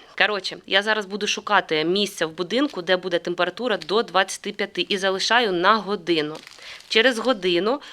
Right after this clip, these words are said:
ось таке, ось що я бачу. При температурі двадцять п'ять. Я його не дегазую.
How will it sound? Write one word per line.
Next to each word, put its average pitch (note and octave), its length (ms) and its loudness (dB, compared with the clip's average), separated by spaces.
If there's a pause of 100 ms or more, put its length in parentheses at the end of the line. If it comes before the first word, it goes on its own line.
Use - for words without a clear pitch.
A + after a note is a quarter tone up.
(140)
ось A#3+ 220 2
таке, G3+ 540 0
ось A3+ 200 -2
що - 160 -2
я F#3 160 0
бачу. - 380 -8 (440)
При F#3+ 140 2
температурі F#3 560 0
двадцять F#3+ 600 -2
п'ять. D3+ 440 -2 (400)
Я G3 240 2
його G3+ 320 0
не F3 260 2
дегазую. F3+ 800 0